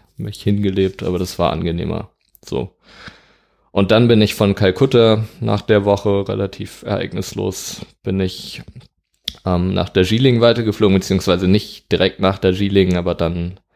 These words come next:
irgend, irgend so ein Reg-, Regionalbahnhof, auch schon wieder vergessen, am, am Fuß, Fuße vom Himalaya quasi nochmal zwei, drei Stunden raus.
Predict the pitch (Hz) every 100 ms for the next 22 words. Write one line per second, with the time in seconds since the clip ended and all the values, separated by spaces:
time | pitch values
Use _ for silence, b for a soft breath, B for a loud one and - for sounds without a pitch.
0 | _ _ _ _ _ _ _ - 101 101
1 | 90 90 82 85 85 90 87 - - -
2 | 90 87 82 76 73 - 80 80 85 -
3 | - - 90 85 80 - - - - 71
4 | 78 82 85 - 110 - - _ - 104
5 | - - 92 90 90 92 90 87 90 -
6 | 92 92 85 87 95 - 87 90 - 90
7 | 85 87 95 110 - -